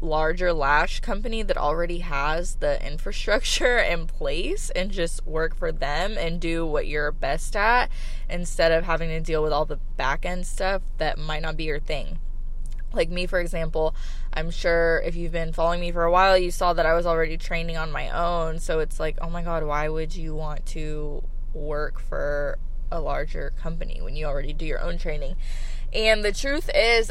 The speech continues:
I never, I was pretty bad at, like,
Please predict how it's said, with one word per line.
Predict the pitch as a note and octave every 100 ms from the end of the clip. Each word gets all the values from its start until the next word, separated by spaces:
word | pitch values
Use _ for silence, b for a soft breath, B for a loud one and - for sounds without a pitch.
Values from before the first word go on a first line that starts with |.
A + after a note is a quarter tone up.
| -
I | A3
never, | G#3+ F3+ F#3+ B3 D4+ D#4+ D#4 -
I | A#3+
was | C4 C4+
pretty | - B3 D#4+ -
bad | - E3 F3 G#3+
at, | F#3+
like, | F3+ -